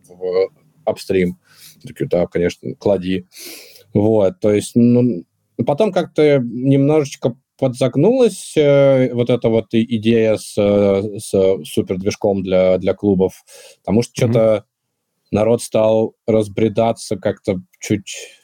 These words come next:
Speaker 1: чуть больше по чатам, что ли, да, то есть все, все, все форки клуба, которые т-, т-, т-, были, тогда их там в десяток был,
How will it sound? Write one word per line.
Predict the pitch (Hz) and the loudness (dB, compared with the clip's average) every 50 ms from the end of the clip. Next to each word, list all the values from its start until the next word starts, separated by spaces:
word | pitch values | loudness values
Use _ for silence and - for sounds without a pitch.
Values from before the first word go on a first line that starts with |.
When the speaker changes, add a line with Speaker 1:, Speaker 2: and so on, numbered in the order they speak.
| _ _ _ _ _ - | _ _ _ _ _ -10
Speaker 1:
чуть | - 107 101 98 | -6 -4 -4 -2
больше | 101 104 117 120 117 - - 113 - _ | 0 2 2 0 0 -2 -8 -8 -8 _
по | - 110 104 104 101 98 | -4 -2 0 0 0 -2
чатам, | - - - 127 143 170 - 123 110 | -2 -4 -4 -2 -2 -2 -2 -2 -4
что | - - - 107 101 98 | -4 -4 -4 -2 0 0
ли, | 95 95 | 0 -2
да, | 92 92 95 98 101 98 | -2 -2 0 0 -2 -2
то | - - 92 | -2 -2 -2
есть | 92 92 - | -2 -2 -6
все, | - - - - - - 104 107 107 104 98 101 | -10 -20 -20 -14 -6 -2 0 0 0 0 -2 -6
все, | - - - - 104 104 104 - | -12 -8 -2 0 0 0 0 -2
все | - - 123 113 | -4 -2 -2 -2
форки | - - 147 160 156 - 127 | 0 0 0 0 0 -4 -6
клуба, | - 123 120 123 117 107 110 107 104 101 98 101 98 - - 98 - | 0 2 2 2 2 2 0 0 2 2 0 0 -2 -6 -12 -12 -6
которые | - 98 - 104 104 101 101 98 95 | -6 -2 0 0 0 2 2 0 0
т-, | - 95 95 | -2 -4 -6
т-, | 101 90 | -6 -6
т-, | - - _ _ _ _ - 104 | -10 -12 _ _ _ _ -8 -8
были, | 98 95 98 117 113 110 107 104 101 98 95 92 92 | -6 -2 0 2 2 2 2 2 2 2 0 -2 -4
тогда | - 90 92 - 95 95 | -8 -8 -4 -2 -2 -2
их | 92 _ | -2 _
там | - 92 92 - 92 | -10 -12 -10 -8 -8
в | 95 | -6
десяток | 95 101 107 - - 107 104 - 98 90 90 | -2 -2 -2 0 0 -2 -2 -2 -6 -8 -4
был, | 92 101 110 135 170 | -2 0 0 0 0